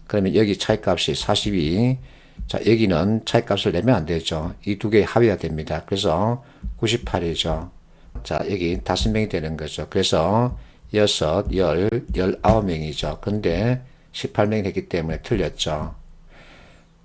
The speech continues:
자, 이것을 보세요. 정원 대비 현재 원화수의 비율이 가장 낮은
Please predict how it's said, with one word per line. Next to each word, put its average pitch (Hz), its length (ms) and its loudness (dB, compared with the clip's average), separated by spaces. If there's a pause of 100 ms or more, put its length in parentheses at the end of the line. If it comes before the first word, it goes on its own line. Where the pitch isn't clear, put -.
(100)
자, 90 200 -2
이것을 104 300 2
보세요. 92 640 0
정원 110 360 0
대비 98 260 4
현재 104 320 0
원화수의 101 640 2
비율이 104 240 0
가장 98 280 0
낮은 101 400 0